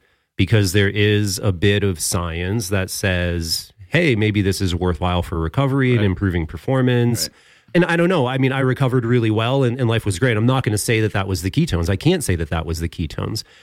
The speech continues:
Speaker 1: But I'm on the internet, I feel like, oftentimes sort of defending them and saying to people, "You have to give it a shot and see if it works for you."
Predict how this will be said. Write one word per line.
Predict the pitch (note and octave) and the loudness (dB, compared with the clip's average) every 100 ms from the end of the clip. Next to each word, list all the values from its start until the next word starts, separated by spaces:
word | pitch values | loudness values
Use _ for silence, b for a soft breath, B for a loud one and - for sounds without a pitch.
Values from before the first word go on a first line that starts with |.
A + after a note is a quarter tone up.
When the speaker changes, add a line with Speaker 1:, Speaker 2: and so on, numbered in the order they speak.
| b b _ | b b _
Speaker 1:
But | D#3+ C#3 - _ C3+ | 0 0 -4 _ 2
I'm | C3 | 2
on | C#3+ C3 | 4 2
the | A#2+ | 2
internet, | B2 C3+ A2+ | 2 2 0
I | G#2+ | -2
feel | G#2 G#2 | 0 0
like, | G2 | 0
oftentimes | G#2+ G#2+ - G2+ F#2+ G#2 G#2+ G#2 | -2 -4 0 -2 0 0 0 -2
sort | G#2+ F#2+ | -2 -2
of | E2+ | -2
defending | F#2+ G2+ G#2 A#2+ G2 | -2 0 2 2 0
them | E2 F2+ | -2 -4
and | F2+ | -4
saying | - G#2 G#2+ A2+ | 0 2 2 2
to | - | -2
people, | - G2 F2 F2+ E2+ D#2+ _ _ _ _ | -2 -2 0 -2 -2 -6 _ _ _ _
"You | G#2 | 0
have | F2 A#2+ - | 0 0 -2
to | G2 | -2
give | D#2+ F#2+ | 0 2
it | F#2 - _ _ | 0 -4 _ _
a | F2+ | -6
shot | - - E2 D#2 - _ _ | -4 -4 -6 -6 -14 _ _
and | A2 G#2 | 2 2
see | - - F3+ G3 E3 | 2 2 4 4 4
if | B2 A2+ | 2 0
it | A2 | 0
works | G2+ A2 - | 0 0 -4
for | G2+ | -4
you." | D#2+ - - | -4 -4 -8